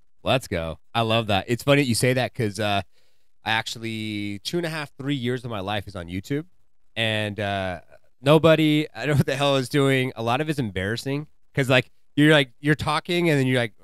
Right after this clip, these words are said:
"What the fuck was I talking about?" Like, you're hearing yourself, and I have one video that has, like, me reading off my goals, and, like, it's so easy, whoever's out <laughs> there viewing, listening right now, to, like, project,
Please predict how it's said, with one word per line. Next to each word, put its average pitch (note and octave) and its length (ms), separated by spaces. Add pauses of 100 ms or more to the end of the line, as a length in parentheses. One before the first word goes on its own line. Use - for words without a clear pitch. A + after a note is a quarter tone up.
(140)
"What G3 240
the A2 140 (360)
fuck A3 220
was F3 120
I C#3 80
talking E3+ 340
about?" A#2 240
Like, D3+ 160
you're F#3 100
hearing F3+ 320
yourself, F3 480
and D3+ 100
I C3 60
have C3 140
one B2+ 200
video C3+ 260
that C3+ 100
has, B2+ 140
like, A#2 140
me B2 120
reading A#2+ 280
off B2 140
my G#2+ 160
goals, A2+ 420
and, A2+ 140
like, A2+ 200 (500)
it's - 160
so F#3 200
easy, D3+ 540
whoever's C3 320
out B2+ 200
<laughs> - 0
there B2+ 180
viewing, B2+ 340
listening B2+ 320
right A#2 140
now, A2+ 220
to, A#2+ 140
like, A#2 220 (320)
project, B2 640